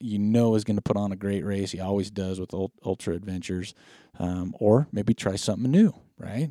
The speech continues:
'Cause the Bryce one hundred or Bryce fifty is, uh, Ultra Adventures. So that's where I'm kinda stuck, right? So I don't know. Hopefully I'll make my decision sooner than later. Distance-wise, not a huge thing. Fifty mile at Capitol Reef to hundred K at Beaverhead.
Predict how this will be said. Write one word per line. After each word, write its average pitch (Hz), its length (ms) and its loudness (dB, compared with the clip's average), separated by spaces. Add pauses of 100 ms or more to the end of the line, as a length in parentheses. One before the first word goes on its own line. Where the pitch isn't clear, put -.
'Cause 98 220 -4
the 92 80 -10
Bryce 90 300 -10
one 90 140 -10
hundred 95 360 -8
or 95 160 -8
Bryce 98 320 -2
fifty 87 420 -6
is, 92 240 -12 (100)
uh, 101 100 -14 (120)
Ultra 90 480 -10 (180)
Adventures. 90 520 -12 (760)
So - 120 -4
that's 117 160 2
where 131 100 2
I'm 113 80 0
kinda 98 220 -4
stuck, - 500 -12 (520)
right? 98 320 -12
So - 400 -12 (300)
I 113 120 -4
don't 101 100 -4
know. 87 220 -8
Hopefully 120 420 2
I'll 104 80 0
make 101 240 -4
my 92 120 -4
decision 90 500 -6
sooner 85 360 -4
than 87 140 -10
later. 92 220 -10
Distance-wise, 113 920 0
not 104 220 -2
a 98 40 -4
huge 104 420 -4
thing. 101 260 -4
Fifty 101 500 -6 (560)
mile 95 400 -2
at - 80 -12
Capitol 92 360 -2
Reef 90 300 -4
to 90 80 -12
hundred 92 280 -6
K 92 160 -2
at 87 100 -8
Beaverhead. 90 560 -6